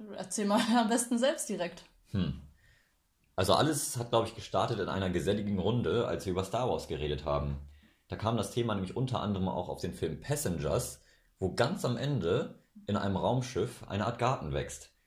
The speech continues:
Speaker 2: Und da haben wir uns gefragt, "Warum ist der Todesstern eigentlich nicht grün?" Und da kam auch direkt die Frage auf, wo wird das Thema Nachhaltigkeit noch sträflich vernachlässigt? Das werden wir in diesem Podcast gemeinsam herausfinden. Aber warum machen wir das Ganze eigentlich?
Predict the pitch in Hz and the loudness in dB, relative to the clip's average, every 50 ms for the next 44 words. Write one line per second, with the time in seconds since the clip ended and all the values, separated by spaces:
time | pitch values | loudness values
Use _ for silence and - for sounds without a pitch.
0 | _ _ - 98 92 95 85 87 82 80 76 78 117 139 87 87 90 - - 76 | _ _ -2 0 2 2 4 4 2 2 2 0 0 0 0 0 -2 -4 -6 -10
1 | - - - 78 87 - - - - - _ _ _ _ - 82 90 76 78 82 | -6 -2 0 2 2 2 0 -6 -14 -18 _ _ _ _ -2 2 2 2 2 2
2 | 71 - - 80 - - 135 165 139 92 - - 80 73 69 - 76 76 69 69 | -2 -2 -2 -2 0 2 2 2 2 2 2 2 2 2 0 0 -2 -4 -6 -6
3 | 71 78 71 73 73 73 71 71 69 67 69 67 67 69 - _ _ _ _ _ | -6 -6 -6 -6 -6 -6 -4 -2 -2 -2 -2 -4 -6 -12 -20 _ _ _ _ _
4 | _ _ _ _ _ _ - 95 90 92 101 95 92 90 - 98 90 90 - - | _ _ _ _ _ _ -2 0 0 2 2 2 2 2 2 0 0 0 0 -2
5 | 104 - - 95 95 98 98 98 - 78 92 92 90 - - - _ _ _ _ | -6 -4 0 2 2 4 4 4 4 4 4 4 2 0 -12 -20 _ _ _ _
6 | - 104 101 95 104 98 98 92 - - 98 92 92 90 90 92 95 92 95 87 | -2 0 2 2 4 4 2 2 0 0 0 0 2 2 4 2 2 2 0 -2
7 | - - - 80 73 76 80 90 143 - - - - - 101 92 87 - 87 73 | -2 -2 -4 -4 -4 -2 0 0 0 0 -2 -6 -4 0 0 0 2 0 -2 -4
8 | - - 71 69 69 71 71 - 76 71 71 - 67 65 - - - - _ _ | -2 -2 0 0 0 -2 -4 -4 -4 -4 -4 -4 -6 -6 -6 -12 -20 -20 _ _
9 | _ _ _ _ _ _ _ _ _ _ - - 117 185 196 - - - - - | _ _ _ _ _ _ _ _ _ _ 2 4 4 4 4 0 -6 -10 -12 -12
10 | - - 95 87 85 87 76 76 69 78 73 - 127 139 131 - 104 - - - | -4 0 0 0 2 0 -2 -2 -2 -2 -2 -2 -2 -2 0 0 -2 -2 0 -2
11 | 117 - - - 90 82 80 82 76 92 95 107 95 98 90 80 - - 78 69 | -4 -2 -2 -2 -2 -2 0 0 0 0 0 2 2 2 2 2 0 -2 -4 -4
12 | 67 65 - 67 67 69 - - - _ _ _ _ _ _ _ _ _ _ _ | -4 -4 -6 -10 -10 -12 -12 -18 -20 _ _ _ _ _ _ _ _ _ _ _
13 | _ - - 80 76 82 78 80 - 131 131 190 139 85 - - - 78 78 69 | _ -10 -8 -4 -4 -4 -2 -2 -2 -2 0 0 -2 -2 -2 -2 -4 -4 -6 -4
14 | - 62 67 76 76 73 78 71 69 - - - - | -6 -6 -6 -6 -6 -6 -6 -6 -6 -8 -12 -18 -20